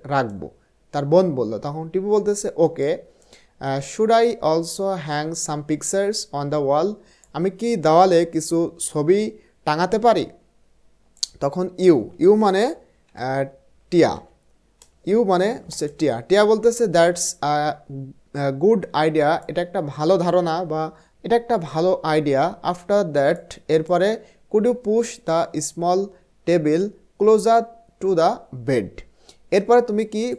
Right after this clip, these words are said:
পুশ মানে সরানো, সরাতে পারো ছোট টেবিলটি যেটা মূলত বেডের কাছে রয়েছে, এটা কি সরাতে পারো? তখন তার ব্রাদার অর্থাৎ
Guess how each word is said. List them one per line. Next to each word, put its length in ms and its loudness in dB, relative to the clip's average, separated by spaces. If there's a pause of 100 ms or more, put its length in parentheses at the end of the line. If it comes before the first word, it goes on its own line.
পুশ 300 0
মানে 160 -4
সরানো, 580 -2
সরাতে 420 -4
পারো 460 2 (380)
ছোট 320 -2
টেবিলটি 840 2 (440)
যেটা 380 2
মূলত 420 -2
বেডের 420 2
কাছে 280 0
রয়েছে, 460 -2 (400)
এটা 180 -2
কি 100 -6
সরাতে 380 -2
পারো? 280 0 (540)
তখন 400 0 (240)
তার 260 4
ব্রাদার 460 2 (140)
অর্থাৎ 540 -6